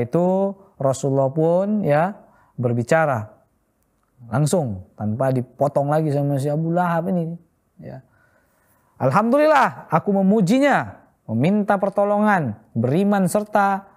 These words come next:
bertawakal kepadanya. Aku bersaksi, ya, bahwa tidak ada Tuhan yang berhak disembah kecuali Allah semata yang tidak ada sekutu baginya," kata Rasulullah sallallahu alaihi wasallam. Selanjutnya Rasulullah pun berkata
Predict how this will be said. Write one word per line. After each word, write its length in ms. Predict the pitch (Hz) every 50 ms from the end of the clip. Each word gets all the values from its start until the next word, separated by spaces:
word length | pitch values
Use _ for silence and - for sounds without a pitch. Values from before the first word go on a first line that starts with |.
| _ _ -
bertawakal 560 | 156 160 - 196 226 254 247 220 233 220 214
kepadanya. 640 | 226 196 226 208 196 202 196 180 160 139 113 104 - _ _ _ _ _ _ _
Aku 420 | _ - 95 110 127 - - - 156 147
bersaksi, 920 | 147 143 131 - - - 165 - - - - - 180 170 143 117 101 - _ _ _ _ _ _ _ _
ya, 240 | - 107 110 123 131 _ _ _ _ _ _
bahwa 720 | - 123 120 127 131 123 127 135 139 143 147 160 160 156 147 - - _ _ _ _ _ _ _
tidak 320 | - 170 165 151 165 156
ada 240 | - - 151 151 143
Tuhan 320 | - - 202 175 165 165 156 156
yang 160 | 151 143 143
berhak 240 | 139 143 147 139 131
disembah 680 | 131 123 - - 240 294 330 349 302 311 - - - _ -
kecuali 400 | - - - 143 131 127 127 123
Allah 320 | - - 156 143 127 117
semata 800 | - - 127 120 123 151 160 147 - 147 139 139 135 - - _ _ 147
yang 240 | 131 131 127 120
tidak 240 | - 139 135 135 -
ada 240 | - 127 127 117 101
sekutu 400 | - - - - 135 123 - 131
baginya," 400 | 117 110 107 104 104 107 95 95
kata 320 | 87 101 107 127 123 117
Rasulullah 320 | 107 - 113 101 98 101 101
sallallahu 400 | 95 - 98 95 95 95 98 101
alaihi 80 | -
wasallam. 240 | - 190 175 135 107 - - - - - - - -
Selanjutnya 640 | _ - 135 131 127 127 131 151 170 165 175 175 180
Rasulullah 480 | 170 160 147 - - 156 151 156 151 147
pun 160 | 165 151 135
berkata 640 | 131 131 - 160 185 185 - 269 294 330 - -